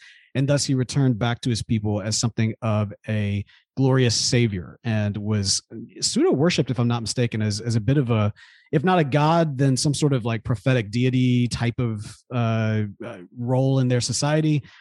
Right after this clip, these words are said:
Uh, but ultimately was, yes, you guessed it, totally evil and, uh, wanted to, or was just trying to enslave his people and, and get revenge and yada, yada, yada. Uh,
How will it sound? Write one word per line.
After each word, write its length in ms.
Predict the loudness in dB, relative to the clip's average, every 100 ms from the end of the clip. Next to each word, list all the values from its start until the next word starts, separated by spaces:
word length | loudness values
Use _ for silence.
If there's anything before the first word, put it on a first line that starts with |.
| _ -8
Uh, 140 | -6
but 140 | -4 -2
ultimately 720 | -2 0 0 0 0 0 0
was, 520 | 0 0 2 0 -4
yes, 360 | -4 -4 -4 -4
you 80 | -4
guessed 280 | -2 -2 -2
it, 120 | -2 -6 -20 _
totally 280 | -2 0 0
evil 480 | 0 0 2 0 -2 _ _ -4
and, 360 | 0 2 2
uh, 260 | 2 0 -2
wanted 300 | -2 -2 -2
to, 460 | -4 -2 0 -2 -6
or 180 | -8 -4
was 140 | -2 0
just 280 | 0 0 0
trying 220 | 2 2
to 80 | 0
enslave 300 | 0 -2 -2
his 100 | 0
people 400 | 0 2 2 2
and, 140 | 0
and 160 | -2 -4
get 100 | -4
revenge 360 | -2 -2 -2
and 180 | -4 -6 -10 -20 -14 -2
yada, 180 | 0 0
yada, 200 | -2 0
yada. 340 | 0 0 -2 -10 -20 _ -2
Uh, 380 | 0 2 0